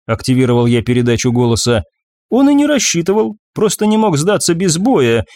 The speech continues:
иначе его перестали бы уважать сородичи».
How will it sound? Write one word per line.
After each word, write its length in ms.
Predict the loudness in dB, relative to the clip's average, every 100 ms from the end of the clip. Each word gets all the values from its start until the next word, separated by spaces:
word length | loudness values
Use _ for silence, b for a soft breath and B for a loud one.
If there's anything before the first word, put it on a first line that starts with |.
| -6
иначе 360 | -2 0 0 0
его 180 | 0
перестали 480 | 0 0 0 0 0
бы 140 | 2 2
уважать 480 | 2 0 0 0
сородичи». 640 | 0 0 0 -2 -4 -6